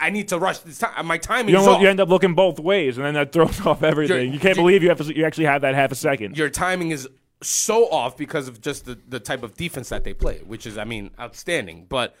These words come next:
Speaker 1: yeah, that nine twenty start, it's just, oh, man, it's so annoying. It's like the ske-, like I brought it up on Friday, the scheduling in baseball. Like,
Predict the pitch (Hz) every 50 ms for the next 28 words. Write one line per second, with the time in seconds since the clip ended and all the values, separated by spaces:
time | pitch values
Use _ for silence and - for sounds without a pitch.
0 | _ _ _ _ _ _ _ - 135 131 110 104 143 156 208 226 196 156 - 175
1 | 151 131 107 95 - - - 120 101 85 90 98 - - - - 131 - - -
2 | - - 160 147 127 107 101 131 170 180 170 147 127 113 - - - 120 110 104
3 | 101 92 87 80 78 _ _ _ _ _ _ _ _ _ _ - 160 170 - 254
4 | 240 - 202 - - 233 220 180 151 - _ - _ - 170 165 170 165 185 190
5 | 190 185 180 185 180 156 160 160 151 - 214 208 190 170 151 147 - - 202 185
6 | 160 165 160 156 151 147 147 147 196 196 175 - - 139 127 123 123 113 -